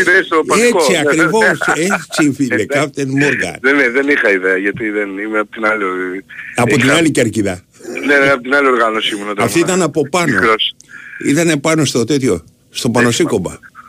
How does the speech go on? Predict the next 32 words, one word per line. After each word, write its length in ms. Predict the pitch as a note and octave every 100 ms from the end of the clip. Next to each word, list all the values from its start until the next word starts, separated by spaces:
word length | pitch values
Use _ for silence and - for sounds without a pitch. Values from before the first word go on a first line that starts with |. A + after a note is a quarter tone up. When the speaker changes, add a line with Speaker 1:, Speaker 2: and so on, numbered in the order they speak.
| - -
Speaker 1:
Δεν 180 | A2+ -
θυμάμαι. 420 | - F#2 - B2+ -
<laughs> 120 | A#2 E3+
Δεν, 20 | -
δεν 160 | D3
το 120 | - A#2+
έχω, 120 | A2
δεν 140 | A#2 B2+
το 80 |
έχω, 140 | A#2+ A#2+
να 100 | A#2+
σε 100 | B2+
βοηθήσω 440 | A#2 A#2+ C3 A#2
ειλικρινά. 300 | A#2 A#2 B2 A#2
Speaker 2:
Ναι. 180 | B2+ C#3 A2 A#2 _ - - - - - - -
Speaker 1:
Ε, 580 | - B2 B2+ C3 C3 C3
μ, 260 | B2+ C3 B2+ B2 _ _ _ - _ _ _ -
ναι, 80 | C#3+
έχουμε 200 | B2 A2
ένα 100 | A2
πολύ 180 | G#2+ A2
σημαντικό 360 | G2 G2 F#2+ F#2+
μάτι 200 | F#2 F#2
σήμερα 220 | G2+ F#2+
για 120 | F#2
την 140 | F2 G#2+
ΑΕΚ 200 | G#2 F#2+ - -
και, 100 | G2 G2 G2 F#2+
ε, 640 | F#2 - F#2 G2 F#2 F#2 F#2
με 220 | F#2+ F#2+ F#2+
τις 80 | -
σημαντικές 540 | G2 F2+ F2+ G2+